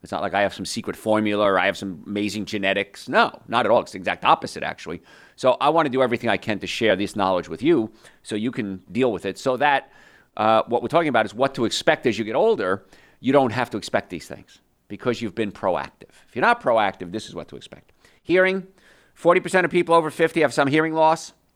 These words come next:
There's a-, aging that plays a role. There's genes that play a role, blood pressure, heart disease, diabetes.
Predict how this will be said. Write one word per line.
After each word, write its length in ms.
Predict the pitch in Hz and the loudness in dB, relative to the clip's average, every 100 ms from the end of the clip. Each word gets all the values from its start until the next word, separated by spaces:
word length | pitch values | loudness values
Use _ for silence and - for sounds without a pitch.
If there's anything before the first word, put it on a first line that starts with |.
| _ _ _ _ _ _ - | _ _ _ _ _ _ -8
There's 180 | 117 - | -8 -4
a-, 240 | 120 127 123 | -2 -2 2
aging 380 | 139 123 135 127 | 0 0 -4 0
that 160 | 127 | -2
plays 240 | - 139 123 | 0 -2 0
a 40 | |
role. 220 | 127 135 | 2 2
There's 220 | 113 90 | 0 -4
genes 400 | - 135 139 131 | -4 -2 -2 -4
that 160 | - 120 | -6 -4
play 160 | 135 131 | 0 2
a 40 | |
role, 280 | 127 127 117 | 2 2 0
blood 320 | 87 127 143 | 0 0 2
pressure, 340 | - 131 - | 2 0 0
heart 220 | 110 143 135 | 0 0 0
disease, 320 | 120 131 123 | -6 -6 -2
diabetes. 640 | 123 143 135 135 131 120 | 2 2 2 -2 -4 -6